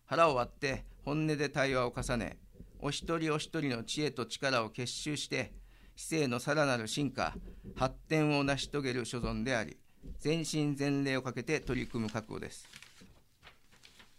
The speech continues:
私は、人は笑顔でいると知らないうちにその人に幸せが舞い降りてくる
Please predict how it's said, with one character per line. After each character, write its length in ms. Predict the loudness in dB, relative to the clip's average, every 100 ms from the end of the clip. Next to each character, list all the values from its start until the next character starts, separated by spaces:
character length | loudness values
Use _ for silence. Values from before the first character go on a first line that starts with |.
| -20 -20 -20 -20 -14 -4
私 320 | 0 4 8
は、 320 | 10 8 6 -6 -20 -20 -20 -8
人 220 | 4 10
は 220 | 10 10
笑 180 | 8 10
顔 220 | 10 10
で 120 | 6
い 40 | 2
る 100 | 4
と 260 | 4 4 2
知 180 | 2
ら 100 | 4
な 140 | 8 8
い 80 | 6
う 60 |
ち 120 | 2 2
に 200 | 2 2
そ 100 | 2
の 140 | 2
人 180 | 2 0
に 140 | 0
幸 280 | 2 6 6
せ 100 | 6
が 140 | 2 4
舞 220 | 6 6
い 40 |
降 80 | 6
り 80 | 2
て 140 | 0
く 100 | -2
る 160 | -4 -4